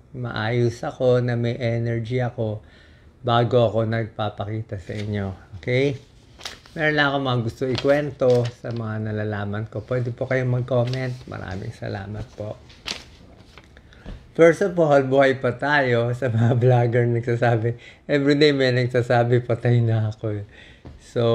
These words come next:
pang-clickbait nila. Ay, nako, Pinoy talaga.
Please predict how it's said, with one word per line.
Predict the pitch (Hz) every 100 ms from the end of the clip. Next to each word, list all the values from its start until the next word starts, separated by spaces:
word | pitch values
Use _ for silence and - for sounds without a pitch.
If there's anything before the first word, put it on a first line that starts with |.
| 113 110 110 110 110 110 110 110 110 110
pang-clickbait | 127 127 123 127 120 - 110 117 110 -
nila. | 110 104 107 113
Ay, | 110 110
nako, | 107 101 95 101 101
Pinoy | 110 101 101 104
talaga. | 107 101 107 110 104